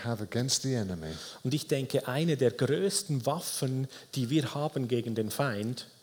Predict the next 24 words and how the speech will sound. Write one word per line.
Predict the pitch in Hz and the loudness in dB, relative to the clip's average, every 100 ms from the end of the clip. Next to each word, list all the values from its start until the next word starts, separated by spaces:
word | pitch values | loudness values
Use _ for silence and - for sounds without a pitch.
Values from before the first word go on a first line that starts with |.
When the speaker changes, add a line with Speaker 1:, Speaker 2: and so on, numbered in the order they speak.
| - - | -20 -4
Speaker 1:
is | 127 - | 2 2
to | 117 | 2
agree | 113 104 101 92 | 0 2 2 0
with | 87 | -4
him. | 90 82 - - - - | -6 -10 -14 -20 -20 -4
Speaker 2:
ist | 131 113 - - - - - - - - - - - - - - | -2 0 -2 -6 -14 -20 -20 -20 -20 -20 -20 -20 -14 -12 -10 -4
mit, | 123 123 123 135 - - - - - | 0 2 2 0 -4 -20 -12 -10 -4
with, | 131 127 - - | 2 2 2 0
with | 127 | 2
Speaker 1:
The | 120 | 6
Speaker 2:
the, | 120 | 6
Speaker 1:
enemy. | 110 101 123 | 6 4 0
Speaker 2:
with | 123 | 2
the | 139 | 6
enemy, | 147 180 175 175 | 6 6 0 -2
agreeing | 139 131 139 127 | -2 -2 0 -2
with | 117 | 2
the | |
Speaker 1:
Yeah. | 135 185 | 4 4
Speaker 2:
enemy. | 143 107 - - - - | 2 -2 -10 -20 -18 0
Speaker 1:
He | 123 | 2
hates | 107 131 - | 4 2 0
that. | - 82 - - - - - | -2 -8 -14 -20 -20 -18 -8
Speaker 2:
Ja, | 110 | -8